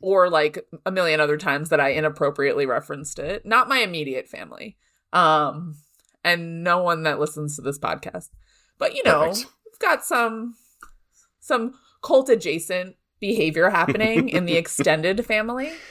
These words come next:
Speaker 1: Um, they don't share my last name, so I don't feel bad saying that.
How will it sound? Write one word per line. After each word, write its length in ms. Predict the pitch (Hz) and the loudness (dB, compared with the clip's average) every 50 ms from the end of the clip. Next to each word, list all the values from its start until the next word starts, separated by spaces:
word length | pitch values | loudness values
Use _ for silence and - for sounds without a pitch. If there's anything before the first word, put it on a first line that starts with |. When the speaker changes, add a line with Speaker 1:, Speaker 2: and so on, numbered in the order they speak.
| - - - - - - _ | -20 -20 -20 -20 -20 -6 _
Speaker 1:
Um, 800 | - 185 190 185 180 170 160 160 160 156 156 151 151 156 156 160 - _ - | 2 4 4 6 4 4 4 2 2 0 -2 -4 -8 -12 -16 -18 -14 _ -2
they 100 | 196 190 | 2 4
don't 200 | 202 196 185 190 | 4 4 2 2
share 240 | - 208 180 165 160 | 0 0 2 2 2
my 140 | 151 147 | 0 -2
last 300 | 143 143 127 135 143 - | -2 -2 -2 -2 -4 -6
name, 240 | 143 117 80 - 151 | -8 -10 -10 -10 -10
so 160 | - - - | -6 -2 0
I 160 | 135 135 135 139 | 2 2 2 2
don't 340 | 139 143 139 131 - - | 0 0 -2 -2 -4 -6
feel 220 | - - 143 101 - | -6 -2 -2 0 0
bad 240 | - 64 76 78 - | 0 0 0 -2 -2
saying 240 | - - 69 - | -4 -4 -4 -6
that. 200 | - - 62 - | -8 -10 -12 -12